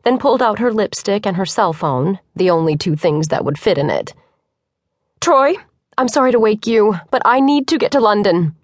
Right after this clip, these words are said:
She heard Simpson Global's pilot sit up in bed and run his hand over his face in an attempt to wake up. "Yes, ma'am." Bree winced. She hated being called ma'am.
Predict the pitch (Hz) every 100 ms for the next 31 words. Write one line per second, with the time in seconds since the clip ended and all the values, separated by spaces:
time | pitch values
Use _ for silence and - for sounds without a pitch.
0 | _ _ _ _ _ _ _ _ _ _
1 | _ - 277 254 254 - 220 214 233 226
2 | 208 190 190 190 - 202 156 160 - -
3 | 208 196 - 185 185 165 165 180 196 196
4 | 208 - 202 190 175 165 180 160 - 190
5 | 147 170 180 175 170 170 196 165 - 180
6 | 175 165 185 151 - - _ _ _ _
7 | _ _ _ _ _ _ 214 208 190 165
8 | - - 208 214 185 156 131 143 - _
9 | _ _ _ _ _ _ _ _ 220 208
10 | 196 180 180 170 - - - _ _ _
11 | - 220 - - 214 190 151 175 156 180
12 | 180 170 - 180 165 165 175 160 151 -
13 | 165